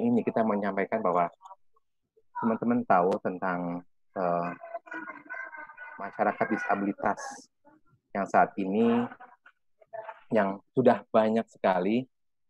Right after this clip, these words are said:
kita tahu di Indonesia kita mempunyai, eh, beberapa disabilitas yang ada, khususnya disabilitas dengan kita kenal dengan intellectual disability. Nah, disinilah,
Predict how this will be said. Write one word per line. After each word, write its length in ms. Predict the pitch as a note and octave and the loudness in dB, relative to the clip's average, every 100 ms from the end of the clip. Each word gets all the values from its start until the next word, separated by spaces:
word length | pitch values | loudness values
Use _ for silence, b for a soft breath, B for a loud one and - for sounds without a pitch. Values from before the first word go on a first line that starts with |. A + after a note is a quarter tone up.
| _ | _
kita 160 | - G2 | -2 0
tahu 420 | G2+ F#2+ G#2+ A2+ C3 _ _ _ _ _ _ - | 2 2 2 0 -6 _ _ _ _ _ _ -8
di 100 | G2+ | -4
Indonesia 640 | F#2+ F#2 G2 F2+ A#2+ B2 C#3 - _ _ _ _ - | -4 -2 -4 -2 0 0 -2 -8 _ _ _ _ -10
kita 200 | G#2+ A2+ | -2 0
mempunyai, 760 | A2+ G2+ G2 F#2+ F#2 F#2 F#2 F2+ - _ - | 2 -2 -4 -2 0 0 -2 -4 -8 _ -2
eh, 400 | F2+ F2 E2 E2 E2+ - | 2 4 4 0 -2 -4
beberapa 680 | F#2 E2 G2 F2 - A2 G#2+ | -2 0 2 2 4 2 2
disabilitas 720 | G2+ - - E2+ - G2+ G#2 - | -2 -4 -6 -6 -6 -6 -6 -8
yang 120 | E2+ | -8
ada, 440 | D#2+ - G2+ B2 - _ _ _ | -6 -4 -6 -6 -16 _ _ _
khususnya 640 | B2 - A#2 - C3 C3+ C3 | -6 -6 -8 -2 0 0 -2
disabilitas 920 | A2 - F#2 F#2 - A2+ G#2+ - - _ _ _ - | -4 -4 -6 -6 -8 -6 -6 -8 -20 _ _ _ -8
dengan 640 | F#2 F#2+ G2 G2+ G#2 G#2 G#2+ _ | -6 -2 0 0 0 -2 -8 _
kita 200 | - - | -6 -4
kenal 360 | - F#2+ F#2+ F#2+ | -4 -4 -2 0
dengan 280 | F2 F2 E2+ | -2 -4 -8
intellectual 680 | - G2 F#2 - F#2+ F#2 F2+ | -6 -2 -2 0 4 4 4
disability. 800 | F2+ - F#2 F2 F2 E2 - E2 _ _ _ _ _ _ _ - | -4 -2 -2 -2 -4 -6 -8 -12 _ _ _ _ _ _ _ -4
Nah, 80 | F#2+ | -4
disinilah, 460 | F#2 - A2 G#2+ | -4 0 4 4